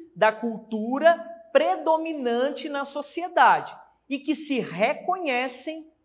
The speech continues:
como tal, como um povo tradicional. Por meio de um importante levantamento da Fundação Cultural Palmares, foram identificados e mapeados três mil quinhentos e vinte e quatro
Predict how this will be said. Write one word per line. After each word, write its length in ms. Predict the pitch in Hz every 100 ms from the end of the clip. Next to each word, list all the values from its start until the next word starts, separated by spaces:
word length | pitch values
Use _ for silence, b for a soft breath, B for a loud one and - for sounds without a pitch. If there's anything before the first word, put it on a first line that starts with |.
| _
como 260 | 254 330
tal, 680 | - 226 151 - - - _ _
como 200 | 220 254
um 160 | -
povo 420 | - 202 233 269
tradicional. 920 | - 254 240 - 277 277 175 127 - _ _ _ _ _ _ _ _ _ _ _
Por 180 | 311 311
meio 240 | 359 370
de 100 | 269
um 60 | 320
importante 640 | 320 294 254 285 370 359
levantamento 1000 | 285 226 240 233 170 196 220 156 - - _
da 140 | -
Fundação 960 | - 240 220 208 - - 262 285 - -
Cultural 800 | 311 302 302 262 170 151 147 -
Palmares, 720 | 247 262 196 170 190 269 - - b b _
foram 300 | 285 320 320
identificados 1000 | 294 269 269 - 262 - 254 285 262 214
e 60 | 233
mapeados 880 | 226 226 185 180 214 165 165 - - b _
três 400 | 262 262 254 180
mil 360 | 247 285 349 330
quinhentos 640 | 330 294 269 277 277 220
e 40 | 220
vinte 260 | 254 233
e 60 | -
quatro 480 | 196 208 233 240